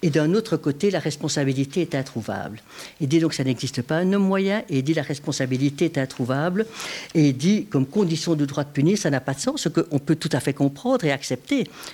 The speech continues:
Le tout, c'est évidemment qu'est-ce qu'on va mettre à la place. Et il dit jamais nous ne rencontrons les conditions de la pleine responsabilité.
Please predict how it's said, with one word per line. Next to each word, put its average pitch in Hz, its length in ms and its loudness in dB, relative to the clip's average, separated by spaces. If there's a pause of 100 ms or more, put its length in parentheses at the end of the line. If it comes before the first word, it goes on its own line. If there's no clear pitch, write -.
(160)
Le 147 60 4
tout, 254 160 2
c'est - 140 4
évidemment 185 320 2
qu'est-ce 202 180 -2
qu'on 170 100 0
va 139 120 0
mettre 123 320 -6 (100)
à 147 100 -2
la 117 100 -2
place. - 360 -10 (460)
Et 165 140 6
il 151 80 2
dit 240 180 6
jamais 175 340 4
nous 208 120 6
ne 160 60 2
rencontrons 156 520 0
les 160 100 2
conditions 170 520 2
de 160 80 0
la 143 80 0
pleine 180 280 0
responsabilité. 123 960 -2